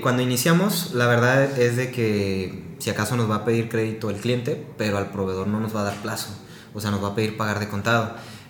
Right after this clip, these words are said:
Entonces, el banco es una herramienta importante porque habla mucho del flujo de efectivo y adicional, el s-, gobierno obliga al banco a compartir esa información. Entonces, ahora sí que <clears throat> hay que echarle un ojito a todo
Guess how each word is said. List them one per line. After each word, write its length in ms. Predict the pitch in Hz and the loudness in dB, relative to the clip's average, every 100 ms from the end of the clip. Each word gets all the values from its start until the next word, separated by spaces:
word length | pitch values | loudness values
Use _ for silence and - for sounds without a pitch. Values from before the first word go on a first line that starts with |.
| - | -2
Entonces, 360 | 117 120 - | 2 2 2
el 120 | 135 | 2
banco 400 | 127 135 135 147 | 4 4 4 2
es 220 | 143 139 147 | 4 2 0
una 200 | 139 131 | 2 2
herramienta 460 | 123 117 123 120 | 2 2 2 0
importante 640 | 127 135 120 135 127 165 - - - - - - - - | -2 -2 0 0 0 0 -2 -8 -16 -18 -20 -18 -16 0
porque 420 | 120 120 117 117 | 4 4 4 4
habla 220 | 120 135 | 4 4
mucho 340 | 135 135 131 139 | 4 2 0 -2
del 120 | 113 | -2
flujo 320 | 120 117 123 | 0 0 0
de 60 | 117 | 0
efectivo 540 | 117 113 - 131 107 - - - - - - | -2 -2 2 2 2 -4 -12 -18 -18 -20 -6
y 140 | 120 123 | 2 4
adicional, 800 | 120 117 123 127 147 151 - - - - - - - | 4 2 2 4 4 4 0 -8 -14 -18 -18 -18 -6
el 520 | 104 104 101 98 98 | 0 0 0 -2 -2
s-, 380 | 98 - - - | -4 -4 -6 -6
gobierno 500 | 113 110 139 127 139 139 - - | -2 4 4 6 2 0 -6 -6
obliga 380 | 104 101 101 110 | -4 0 2 4
al 80 | 110 | 4
banco 340 | 107 110 120 | 2 2 2
a 140 | 113 107 | 0 0
compartir 440 | 98 95 - 101 | -2 -4 -4 -4
esa 140 | 101 | -4
información. 560 | 101 98 101 101 104 127 | -6 -4 -4 -2 0 0
Entonces, 520 | 104 104 101 117 110 - - - | 0 -2 -2 -2 -4 -10 -16 -4
ahora 260 | 107 113 127 | 4 6 6
sí 120 | 127 | 2
que 480 | 120 131 131 - - 196 180 - | 0 0 0 -4 0 4 4 2
<clears throat> 40 | - | 2
hay 100 | 123 | 2
que 80 | |
echarle 300 | 170 135 127 | 4 4 4
un 80 | 127 | 2
ojito 420 | 123 123 120 131 127 | 2 0 0 2 4
a 420 | 107 101 98 - | 4 4 2 2
todo 200 | 120 120 | 4 6